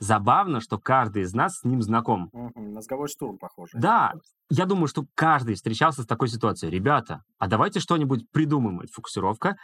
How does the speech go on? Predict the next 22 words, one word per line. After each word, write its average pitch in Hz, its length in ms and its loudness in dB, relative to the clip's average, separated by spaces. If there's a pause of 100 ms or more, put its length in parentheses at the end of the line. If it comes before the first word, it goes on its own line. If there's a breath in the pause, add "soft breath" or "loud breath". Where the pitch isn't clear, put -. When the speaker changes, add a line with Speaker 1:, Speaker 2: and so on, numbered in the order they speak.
(120)
Speaker 1:
Дальше: 110 440 2 (200 loud breath)
"А 123 120 4
пусть 247 260 0
будет 170 220 0
вот 165 160 0
это". 123 240 0
Это 98 200 -2
генерация. 104 680 0 (340 loud breath)
И 147 80 4
следующий 123 400 2
шаг — 113 260 2
фильтрация. 135 480 0 (100)
"Нет, 190 300 2
это 180 160 -2
не 185 120 0
подходит". 165 420 0 (300)
И 180 60 2
этот 170 200 2
алгоритм 147 360 4
Speaker 2:
Мгм. 139 40 4
Speaker 1:
начинается 135 360 0
заново. 104 400 2